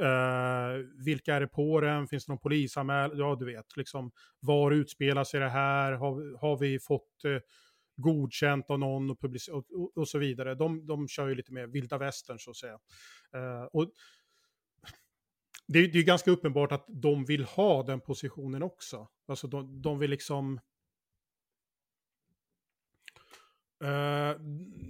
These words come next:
de vill vara rebeller, eh, rätt ut i kaklet, helt enkelt. Nyheter Idag har väl mer ambitionen att bli en,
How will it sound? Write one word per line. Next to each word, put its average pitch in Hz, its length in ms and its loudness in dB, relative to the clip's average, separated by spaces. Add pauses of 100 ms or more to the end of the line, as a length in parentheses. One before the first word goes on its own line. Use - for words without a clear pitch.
(160)
de 160 220 4
vill 165 340 4
vara 139 320 2
rebeller, 127 680 0 (140)
eh, 131 600 -8
rätt 147 340 -2
ut 143 180 -4
i 139 40 -8
kaklet, - 720 0 (720)
helt 135 180 -4
enkelt. 127 380 -8 (340)
Nyheter 156 420 4
Idag 165 320 4
har 165 140 4
väl 147 180 2
mer 143 320 2
ambitionen 143 760 0
att 135 220 -8
bli 135 560 -4 (800)
en, 131 420 0